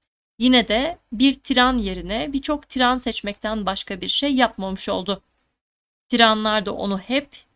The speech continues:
içte ve dışta savaş çıkararak sefil bir halde tuttu. Sonunda da siyasi bütün tıpkı İngiltere'de olduğu gibi basit bir ünvan değişikliğiyle yeniden bir monarşiye dönüştü.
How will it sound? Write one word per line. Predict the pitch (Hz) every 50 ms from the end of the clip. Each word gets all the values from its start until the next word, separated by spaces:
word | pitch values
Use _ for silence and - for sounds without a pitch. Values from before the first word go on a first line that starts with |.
| _
içte | - 240 - - - 285 285 294 294 294 214 190
ve | 220 220 185
dışta | 196 208 - - - - 247 269 285 302
savaş | 285 - - 247 240 247 254 247 - -
çıkararak | - - - 202 185 196 190 202 226 269 - - _ _ - - _ _ _
sefil | - - 269 262 269 302 277 208
bir | 220 214
halde | 220 - - 196 196 185 196 196
tuttu. | - 196 - _ - 202 190 196 _ _ _ _ _ _ _ _ _
Sonunda | - - 220 214 202 208 208 220 208
da | 196 180
siyasi | - - 214 208 196 190 196 - - 247 226 175
bütün | 185 - - 214 233 254 277 277
tıpkı | - - 277 269 - - 226 233 254 254 -
İngiltere'de | - 220 214 208 214 202 - 214 196 185 - -
olduğu | - - 220 214 208 - 185 180
gibi | 165 - - - - 247 269 277 277 - _ _ _ _ _
basit | - 202 226 233 - 277 - - -
bir | 233 226 - _
ünvan | - 214 208 208 208 240 240 233 226 202
değişikliğiyle | 185 185 190 185 - - 185 - _ 180 180 180 202 240 269 294 294 269
yeniden | 254 247 226 196 185 - 226 247 277 285 269 247
bir | 226 247 254
monarşiye | 254 254 233 214 208 202 196 196 196 196 - - 196 190 -
dönüştü. | 185 180 190 - - - 202 175